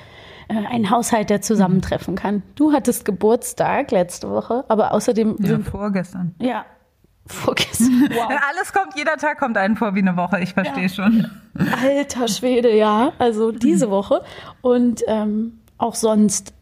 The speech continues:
Speaker 1: ist sehr viel passiert. Alice, wie geht es dir?
Speaker 2: Das ist eine Frage, die mir netterweise relativ oft gestellt wird gerade. Und ich finde sie, ich beantworte sie natürlich mit gut oder okay, aber ich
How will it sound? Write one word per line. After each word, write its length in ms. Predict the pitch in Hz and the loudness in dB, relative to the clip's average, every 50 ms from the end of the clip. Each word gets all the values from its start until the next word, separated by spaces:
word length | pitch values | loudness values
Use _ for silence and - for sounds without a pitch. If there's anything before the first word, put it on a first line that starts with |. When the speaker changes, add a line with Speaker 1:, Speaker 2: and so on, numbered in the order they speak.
| _ _ | _ _
Speaker 1:
ist 220 | - 165 - - - - | -8 -8 -8 -10 -8 -2
sehr 220 | - 165 - 175 | 0 0 0 0
viel 200 | 160 - 131 127 | 0 -2 -2 -2
passiert. 840 | - - - - - - - - 82 87 214 208 - - - - - - - - - _ _ _ _ | -4 -6 -10 -10 -8 -8 -4 -2 -2 -2 -2 -4 -6 -10 -12 -14 -18 -20 -20 -20 -20 _ _ _ _
Alice, 380 | 226 220 202 196 202 202 - | -6 -6 -4 -6 -6 -8 -8
wie 80 | 233 233 | -8 -8
geht 320 | 202 - 208 196 185 - | -6 -4 -6 -6 -2 0
es 220 | 254 262 262 247 208 | 2 2 2 2 2
dir? 280 | 190 190 185 202 214 - - - - _ - - - _ _ _ _ _ _ - - 240 269 311 330 320 - - - - - _ | 2 4 4 4 2 0 -4 -12 -20 _ -20 -20 -20 _ _ _ _ _ _ -8 -6 -6 -6 -6 -8 -10 -12 -14 -16 -18 -10 _
Speaker 2:
Das 160 | - 208 208 | -2 0 0
ist 160 | 214 226 226 - | 0 -2 -2 -2
eine 220 | - 180 190 202 | 2 2 2 2
Frage, 540 | 196 - - 185 190 202 208 202 196 185 190 | 0 -2 -6 -6 -2 0 2 4 2 2 0
die 220 | - - 196 190 185 | -2 -2 0 2 4
mir 280 | 185 180 175 175 180 | 4 4 4 2 0
netterweise 1000 | 175 175 175 190 180 202 185 185 180 180 180 180 - 180 175 175 175 170 - - - - | 0 0 -2 0 0 0 2 2 2 2 2 2 2 2 2 4 2 2 0 -4 -4 -2
relativ 280 | 175 170 170 175 - - | 0 0 0 -2 -8 -6
oft 260 | - - 202 - - | -4 -4 -4 -4 -4
gestellt 480 | - 190 - - 180 175 175 175 175 - | -6 -6 -2 0 2 2 2 2 0 -4
wird 160 | 175 - - | -6 -6 -6
gerade. 500 | - 196 170 175 180 185 196 226 269 285 - - - - - - - - | -6 -4 -2 0 2 2 2 2 2 -2 -4 -10 -20 -20 -20 -20 -20 -6
Und 80 | - 180 | -4 -4
ich 100 | 180 - | -2 2
finde 240 | - 208 208 208 202 | 2 4 4 4 4
sie, 400 | 202 196 190 190 175 - - - | 2 2 2 2 2 0 -4 -10
ich 240 | - - - - - - | -12 -12 -12 -12 -14 -10
beantworte 420 | - - 151 175 170 175 165 160 | -4 -2 0 0 0 0 -2 0
sie 100 | - 160 | 0 0
natürlich 400 | 160 156 156 - - 165 - - | 0 0 0 -2 -4 -6 -2 -2
mit 180 | 160 151 - - - - - | -4 -4 -4 -10 -18 -16 -2
gut 320 | - 196 220 285 320 - | 2 2 2 2 0 -4
oder 240 | 220 180 180 156 - | -4 0 0 0 0
okay, 480 | - - - - - 190 220 247 254 220 | 0 -4 -6 -4 -2 0 0 0 0 0
aber 220 | - 165 160 147 | 0 2 2 0
ich 200 | - 165 - - | 0 -2 -6 -14